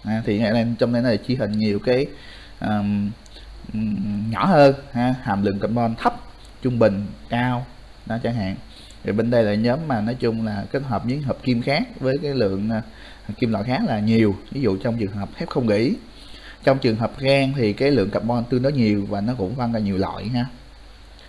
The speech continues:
Thì, à, ở đây ha, mình sẽ giới thiệu ha, một số loại điển hình. Thì, à, đầu tiên là thép ha.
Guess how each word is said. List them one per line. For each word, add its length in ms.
Thì, 160
à, 120
ở 120
đây 140
ha, 100
mình 140
sẽ 100
giới 140
thiệu 260
ha, 220
một 180
số 140
loại 160
điển 140
hình. 200
Thì, 180
à, 120
đầu 160
tiên 160
là 100
thép 300
ha. 180